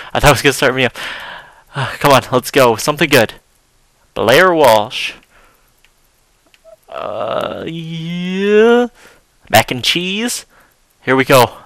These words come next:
What's it gonna be? C J Spiller. Not bad. Not bad. Ninety-four speed. I might take him out. Actually, I'm gonna put him in my starting lineup. Uh, so, look at that. Okay, we'll take a look at the collectibles.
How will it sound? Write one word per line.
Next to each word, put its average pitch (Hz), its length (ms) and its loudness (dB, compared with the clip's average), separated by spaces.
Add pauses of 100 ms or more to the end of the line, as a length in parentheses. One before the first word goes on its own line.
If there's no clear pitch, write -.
(280)
What's - 140 -6
it 165 60 0
gonna 185 160 4
be? 123 260 6 (680)
C 180 320 -4
J 120 240 2
Spiller. 120 540 0
Not 170 260 -2
bad. 104 320 0 (180)
Not 208 140 -10
bad. 120 180 0
Ninety-four 131 380 -2
speed. 127 280 -4
I 156 80 2
might 214 200 2
take 160 180 0
him 135 160 0
out. 120 180 4 (240)
Actually, 190 180 -2
I'm 220 40 -2
gonna 220 100 -2
put 160 140 -2
him 151 60 -2
in 127 80 -4
my 107 100 -2
starting 107 340 -2
lineup. 104 360 -4 (960)
Uh, 107 320 -6
so, 98 500 -6 (100)
look - 200 -14
at 156 100 -10 (140)
that. 117 360 -6
Okay, 107 280 -4 (100)
we'll - 80 -10
take 147 180 -4
a 139 40 0
look 131 160 -2
at - 80 -16
the - 60 -10
collectibles. 131 840 -6